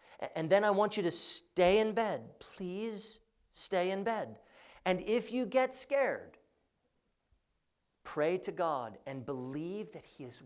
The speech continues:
with you, believe that he will protect you, believe that he will comfort you. You belong to God, son. And, and God loves you. And so trust Christ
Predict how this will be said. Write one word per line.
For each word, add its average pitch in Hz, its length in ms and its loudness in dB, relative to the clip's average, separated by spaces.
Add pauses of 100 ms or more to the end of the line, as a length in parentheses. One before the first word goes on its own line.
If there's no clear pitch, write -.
with 180 320 -14
you, 196 220 -12
believe 180 500 -12
that 175 120 -14
he - 160 -18
will 127 140 -10
protect 175 580 -16
you, 196 180 -8 (300)
believe 190 500 -4
that 190 100 -6
he - 180 -12
will 127 120 -8
comfort 175 520 -14
you. 185 280 -8 (380)
You 190 420 -8
belong 185 540 -8
to 156 100 -16 (100)
God, 170 480 -14
son. - 240 -20 (1600)
And, 170 360 -6 (340)
and 196 160 -6
God 214 240 -8
loves 202 520 -6
you. 120 220 -12
And 185 120 -6
so 220 320 -2 (160)
trust 214 840 0 (400)
Christ - 760 -10